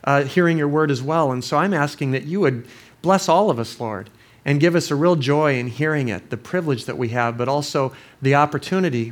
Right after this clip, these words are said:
that we have before us to put it into practice and to exercise true wisdom. And so, Lord, we ask that you would be honored by what happens here this morning,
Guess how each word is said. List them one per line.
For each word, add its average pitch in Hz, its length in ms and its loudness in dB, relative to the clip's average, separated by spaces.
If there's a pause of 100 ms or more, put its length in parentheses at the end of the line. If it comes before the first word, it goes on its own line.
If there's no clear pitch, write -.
(160)
that 131 160 -4
we 131 120 -2
have 131 240 0
before 123 400 -4
us 117 160 -6
to 139 100 -8
put 170 200 -4
it 165 100 -2
into 143 180 -2
practice - 720 -8 (520)
and 139 160 0
to 135 360 -4
exercise 135 680 -2
true 175 300 -2
wisdom. 113 540 -6 (440)
And 127 120 -4
so, - 160 -4
Lord, 147 260 0
we 143 140 0
ask 143 220 0
that - 100 -14
you 139 140 0
would 131 120 0
be 123 120 -2
honored 147 320 0
by 139 140 0
what 135 180 0
happens 143 420 -2
here 156 100 -4
this 143 260 -8
morning, 151 340 -8